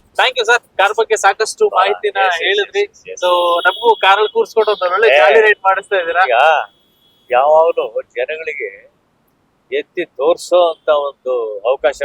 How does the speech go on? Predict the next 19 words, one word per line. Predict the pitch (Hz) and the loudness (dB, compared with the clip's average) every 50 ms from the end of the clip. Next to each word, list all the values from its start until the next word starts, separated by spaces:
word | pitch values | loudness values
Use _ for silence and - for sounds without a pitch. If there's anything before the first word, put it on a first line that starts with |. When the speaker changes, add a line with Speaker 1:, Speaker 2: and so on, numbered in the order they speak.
| 127 - | -6 -4
Speaker 2:
ಮಾಡ್ಬೇಕು. | 117 117 113 107 107 - - | -4 -6 -6 -6 -10 -14 -14
Speaker 1:
ಕರೆಕ್ಟ್. | _ - _ _ 151 123 | _ -20 _ _ -12 -8
Speaker 2:
ಈಗ | 123 127 | -4 -4
ನೀವೆಲ್ಲ | 135 - 135 131 139 147 143 | -4 -4 -4 -6 -4 -4 -4
ಚಾನೆಲ್ | - - - 127 139 147 156 147 139 | -8 -6 -8 -8 -6 -6 -6 -6 -6
ನಡೆಸ್ತೀರಿ, | 135 - _ _ - 127 131 135 139 135 | -10 -12 _ _ -14 -10 -8 -8 -8 -10
ಆ, | - _ _ _ _ _ _ _ - 123 | -12 _ _ _ _ _ _ _ -6 -6
ಟಿ | - - 147 151 | -4 -4 -6 -6
ವಿಲಿ | 151 143 139 | -6 -6 -8
ತೋರಿಸ್ತೀರಿ, | - 139 127 - - 135 131 117 | -8 -8 -8 -8 -6 -6 -4 -4
ಅದು | 98 98 | -4 -2
ಅದಲ್ಲ. | 110 131 139 131 113 98 | 0 0 0 0 0 -4
Speaker 1:
ಹಾ. | - - _ _ - 151 143 - _ _ _ | -4 -6 _ _ -20 -20 -20 -20 _ _ _
Speaker 2:
ಒಂದು | 135 - 139 | -10 -8 -8
ಮೀನಿಂಗ್‌ಫುಲ್ | 123 - _ 147 170 202 208 220 214 190 _ 175 175 | -10 -10 _ -8 -8 -6 -6 -6 -8 -8 _ -2 -2
ಆಗಿ | 170 160 | -2 -2
ತೋರಿಸ್ಬೇಕು. | - 135 135 127 - _ - 104 92 | -2 -6 -8 -8 -10 _ -12 -10 -8
Speaker 1:
ಕರೆಕ್ಟ್, | 156 151 147 139 - _ - | -6 -8 -8 -8 -14 _ -20
ಕರೆಕ್ಟ್. | _ _ - 143 - - _ _ _ | _ _ -12 -12 -12 -14 _ _ _